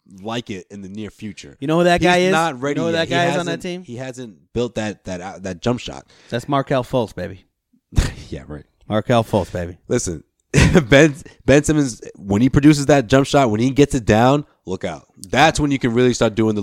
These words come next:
Speaker 1: LeBron comparisons.
Speaker 2: Yeah.
Speaker 1: But then again,
Speaker 2: Yeah, he's
Speaker 1: LeBron
Speaker 2: a
Speaker 1: wasn't hitting those jump shots either his first couple of years. Remember
Speaker 2: Yeah,
Speaker 1: that?
Speaker 2: but better than, better than awful. He's better than awful, and Ben Simmons is awful at jump shots right now.
Speaker 1: Anyways.
Speaker 2: Rook-, hashtag Rookie of the Year goes to Tatum.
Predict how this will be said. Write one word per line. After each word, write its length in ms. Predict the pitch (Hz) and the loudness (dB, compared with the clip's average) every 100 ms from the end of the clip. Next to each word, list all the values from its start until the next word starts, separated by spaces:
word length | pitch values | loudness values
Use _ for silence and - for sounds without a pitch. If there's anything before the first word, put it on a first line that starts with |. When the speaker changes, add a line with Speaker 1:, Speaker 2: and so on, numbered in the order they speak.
| 98 | -4
Speaker 1:
LeBron 260 | 98 98 | -2 -4
comparisons. 560 | 92 92 85 82 76 76 - | -6 -8 -8 -10 -14 -16 -12
Speaker 2:
Yeah. 180 | 82 - | -10 -4
Speaker 1:
But 120 | 156 | 0
then 120 | 170 | 0
again, 220 | 160 175 | 0 2
Speaker 2:
Yeah, 60 | 156 | 2
he's 120 | 117 | 4
Speaker 1:
LeBron 200 | 156 180 | 6 6
Speaker 2:
a 20 | |
Speaker 1:
wasn't 300 | 151 151 143 | 8 6 6
hitting 240 | 131 143 139 | 0 0 0
those 120 | 139 | 0
jump 200 | 127 131 | -2 -2
shots 260 | 135 127 | -4 -4
either 220 | 131 165 104 | -4 -4 -4
his 160 | 85 | -6
first 200 | - 85 | -8 -8
couple 220 | 87 78 | -8 -10
of 80 | 69 | -14
years. 240 | 69 67 78 | -16 -18 -12
Remember 140 | - | -4
Speaker 2:
Yeah, 140 | 73 | -2
Speaker 1:
that? 100 | 110 85 78 | -2 -4 -4
Speaker 2:
but 80 | 92 | 2
better 200 | 120 113 | 4 4
than, 320 | 101 92 90 - | -2 -6 -12 -6
better 380 | - 139 135 123 | 2 4 6 6
than 180 | 117 110 | 4 2
awful. 500 | 92 110 101 - - - | 4 2 2 -4 -18 -4
He's 200 | 113 110 | -2 4
better 280 | 123 127 113 | 8 8 6
than 120 | 98 | 2
awful, 360 | 87 73 - 87 | -6 -10 -16 -16
and 200 | 90 - | -16 -10
Ben 260 | 95 113 | -2 -2
Simmons 260 | 98 110 90 | -2 -6 -6
is 100 | 90 | -6
awful 280 | 87 - 87 | -8 -8 -10
at 80 | 82 | -10
jump 200 | 78 80 | -12 -12
shots 240 | 80 - | -16 -14
right 120 | 80 | -16
now. 180 | 78 80 _ _ _ _ _ | -16 -18 _ _ _ _ _
Speaker 1:
Anyways. 340 | 127 131 85 - | 4 6 6 2
Speaker 2:
Rook-, 80 | 143 | 4
hashtag 400 | 151 143 151 139 | 4 8 8 10
Rookie 180 | 135 | 8
of 40 | 131 | 8
the 60 | |
Year 160 | 127 117 | 8 8
goes 180 | 113 104 | 6 4
to 80 | 98 | 2
Tatum. 300 | 107 90 | -2 -2